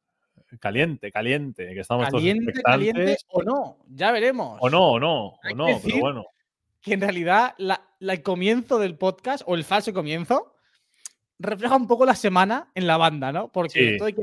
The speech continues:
Speaker 2: decir, os vamos a dejar un poquito de hype,
Speaker 1: Sí.
Speaker 2: permitidnoslo. Hoy que estamos aquí los dos hombres del hype, Ekaich y yo,
Speaker 1: <laughs>
Speaker 2: em, esta semana ya vamos a tener un episodio con invitado, un invitado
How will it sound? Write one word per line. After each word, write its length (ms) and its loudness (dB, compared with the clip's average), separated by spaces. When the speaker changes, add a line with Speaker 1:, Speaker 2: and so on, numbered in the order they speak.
Speaker 2:
decir, 280 -6
os 80 -8
vamos 180 -4
a 40 -8
dejar 160 -6
un 80 -6
poquito 200 -4
de 140 0
hype, 440 2
Speaker 1:
Sí. 300 -16
Speaker 2:
permitidnoslo. 760 -8
Hoy 160 -2
que 80 -6
estamos 240 2
aquí 180 -2
los 160 0
dos 140 0
hombres 220 0
del 140 -2
hype, 320 0
Ekaich 320 0
y 80 -4
yo, 320 0
Speaker 1:
<laughs> 460 -12
Speaker 2:
em, 380 0
esta 140 -6
semana 260 0
ya 60 2
vamos 120 -4
a 20 -8
tener 160 -4
un 540 -6
episodio 540 2
con 140 0
invitado, 600 0
un 160 -4
invitado 440 -2